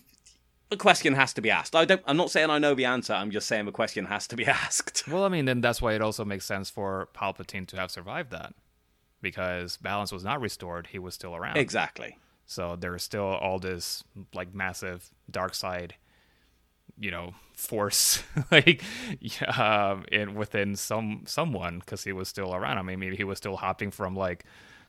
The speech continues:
Speaker 2: clone body to clone body, but <laughs> until he got into that machine.
Speaker 1: Maybe Ben Solo really did finish what his grandfather started.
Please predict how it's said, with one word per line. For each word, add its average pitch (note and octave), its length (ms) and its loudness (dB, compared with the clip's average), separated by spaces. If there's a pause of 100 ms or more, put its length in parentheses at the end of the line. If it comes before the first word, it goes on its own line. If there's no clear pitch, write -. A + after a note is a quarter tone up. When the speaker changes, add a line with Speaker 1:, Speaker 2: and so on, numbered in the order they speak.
(120)
Speaker 2:
clone G2 320 2
body G2 220 2
to F#2+ 80 -4
clone G2 280 -2
body, G#2 360 0
but F#2+ 240 2 (640)
<laughs> F3 180 2 (400)
until A2+ 340 2
he G#2+ 140 4
got G#2+ 160 6
into A2 180 2
that G#2 180 4
machine. A2 460 -4 (840)
Speaker 1:
Maybe C3 320 6
Ben B2 260 4
Solo A#2 340 4
really A#2 400 4
did F#2+ 380 2 (180)
finish G2+ 540 0
what F#2 140 0
his F2+ 80 -10
grandfather F#2 520 0
started. G#2 480 0